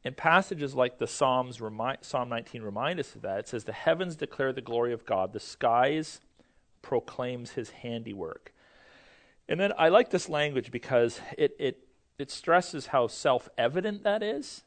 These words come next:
You don't really have to go looking for it. It says, "Day after day they pour out speech." Now, not literally words, but there's a sense in which the created world is speaking to us. There's a God. He's majestic. He's beautiful. He's holy. He's creative.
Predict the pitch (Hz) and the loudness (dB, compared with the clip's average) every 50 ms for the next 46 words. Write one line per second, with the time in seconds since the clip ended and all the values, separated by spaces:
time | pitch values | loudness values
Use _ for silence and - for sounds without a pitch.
0 | _ - 147 160 170 160 165 147 147 - - - 127 117 113 107 123 - - 165 | _ -10 -8 -8 -6 -2 -2 -4 -4 -4 -6 -6 -4 -4 -2 -4 -6 -6 -8 -12
1 | 160 - - - 175 175 196 - - - 143 110 - - 117 - 143 151 185 208 | -14 -12 -8 -4 -2 -2 -2 -4 -6 -10 -10 -10 -12 -12 -2 2 2 4 4 4
2 | 202 190 165 147 135 - - 117 117 113 - - - 123 107 104 - 131 139 160 | 2 2 4 2 2 0 -2 -2 -2 -4 -4 -6 -6 -6 -6 -4 0 0 2 4
3 | 160 143 117 101 98 107 98 - - - - - 156 143 139 127 120 113 - - | 4 2 2 0 -2 -4 -6 -6 -10 -18 -8 -2 0 2 4 4 4 2 2 -2
4 | - - - - - - 165 - _ - - - 135 147 165 - - - 127 131 | -10 -16 -16 -16 -16 -16 -16 -16 _ -18 -12 -8 -6 -4 -4 -4 -4 -4 -4 -4
5 | 131 131 117 107 98 98 98 95 101 107 123 160 190 214 262 - - - - _ | -2 -2 -4 -4 -4 -6 -6 -4 -2 -2 -2 -2 -4 -4 -6 -10 -16 -16 -16 _
6 | _ _ _ _ _ _ _ - - 135 - 147 131 147 135 - - 165 165 160 | _ _ _ _ _ _ _ -8 -6 -4 -4 -4 -4 -4 -4 -2 0 -2 -2 -2
7 | - 156 135 131 123 - - - 120 - - - 147 135 135 127 120 117 117 117 | -6 -6 -4 -4 -6 -6 -6 -10 -10 -8 -4 -2 0 0 0 -2 -4 -2 0 2
8 | 120 120 117 - - - 117 101 - - - - - _ - 165 175 - - - | 2 2 2 0 -4 -8 -8 -8 -8 -12 -14 -14 -12 _ -8 -8 -8 -8 -10 -12
9 | 143 120 107 - - 110 98 87 82 - - 107 104 104 110 104 - 113 113 113 | -12 -12 -12 -10 -6 -4 -4 -4 -4 -6 -8 -8 -6 -6 -6 -6 -2 0 0 0
10 | 113 107 90 73 76 - - 107 101 - - - 101 95 92 - 113 110 113 - | 2 0 -2 -4 -6 -10 -12 -12 -12 -12 -12 -12 -12 -12 -10 -6 -4 -4 -4 -4
11 | - - - 85 73 - - - 101 98 - - - 104 110 120 123 107 - _ | -6 -14 -16 -16 -16 -16 -16 -14 -14 -14 -14 -14 -12 -10 -8 -8 -8 -10 -10 _
12 | - 78 76 73 85 90 90 - - 117 117 113 113 104 92 80 80 98 - - | -14 -14 -14 -14 -14 -16 -16 -10 -4 -2 -2 -2 -2 -4 -6 -8 -10 -12 -14 -14
13 | - - 127 117 113 113 113 120 117 107 85 - | -14 -12 -10 -8 -6 -6 -4 -4 -6 -6 -8 -12